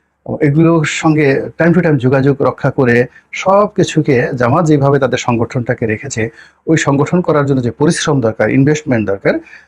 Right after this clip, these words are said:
সেটা, আহ, বিএনপির নেই। বিএনপি যে কাজটা করেছে, সেটা বরং এই সংগঠন করতে গিয়ে সেখানে চাঁদাবাজি হয়েছে, কমিটিবাজি হয়েছে, আহ, সেখানে অনেক কিছু হয়েছে। তো এইগুলো অনেক কিছু হওয়ার ফলে কি হলো, নেতাকর্মীদের মধ্যে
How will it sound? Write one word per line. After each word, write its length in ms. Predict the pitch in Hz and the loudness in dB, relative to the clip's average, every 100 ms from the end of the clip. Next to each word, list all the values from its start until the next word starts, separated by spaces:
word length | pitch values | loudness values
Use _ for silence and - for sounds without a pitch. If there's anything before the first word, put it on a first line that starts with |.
| _ | _
সেটা, 380 | - - 139 160 | -8 -2 0 0
আহ, 800 | 311 330 _ _ - 131 110 107 | -2 -4 _ _ -20 -18 -12 -8
বিএনপির 440 | 110 113 101 107 95 | -2 -2 -2 -8 -8
নেই। 220 | 92 92 _ _ _ _ _ _ _ _ _ _ _ | -8 -10 _ _ _ _ _ _ _ _ _ _ _
বিএনপি 320 | 131 185 208 | 0 2 2
যে 120 | 185 | 0
কাজটা 300 | 202 - - | 0 -2 -2
করেছে, 280 | 202 139 131 | 0 0 0
সেটা 240 | 196 165 165 | 0 0 2
বরং 240 | 147 143 | 2 2
এই 60 | 131 | 0
সংগঠন 380 | 139 139 127 | 2 0 0
করতে 260 | 135 123 131 | -2 -2 0
গিয়ে 120 | 113 | 0
সেখানে 260 | 110 113 110 | -2 -4 -2
চাঁদাবাজি 400 | 104 104 101 101 | 0 0 -2 -6
হয়েছে, 360 | 104 101 101 | -14 -12 -10
কমিটিবাজি 560 | 104 120 131 120 107 107 | -4 -2 0 0 0 -2
হয়েছে, 500 | 98 101 98 110 104 - _ _ _ _ | -4 -10 -10 -8 -10 -12 _ _ _ _
আহ, 400 | - 113 110 113 | -2 0 0 0
সেখানে 420 | - 151 143 139 139 | -2 -2 2 0 0
অনেক 180 | 180 220 | -2 0
কিছু 200 | 143 98 | -4 -6
হয়েছে। 260 | - 92 - _ _ _ _ _ _ _ | -10 -10 -12 _ _ _ _ _ _ _
তো 60 | - | -4
এইগুলো 320 | - 160 196 | 0 2 2
অনেক 260 | 185 170 185 | 0 0 0
কিছু 160 | 190 | -2
হওয়ার 220 | 156 143 180 | -2 0 0
ফলে 200 | - 226 | 0 0
কি 100 | 214 | 2
হলো, 220 | 180 131 | 2 2
নেতাকর্মীদের 680 | 120 123 117 117 107 110 107 | 0 -2 -2 -2 -2 -2 -4
মধ্যে 600 | 95 - - 175 120 | -6 -12 -2 0 0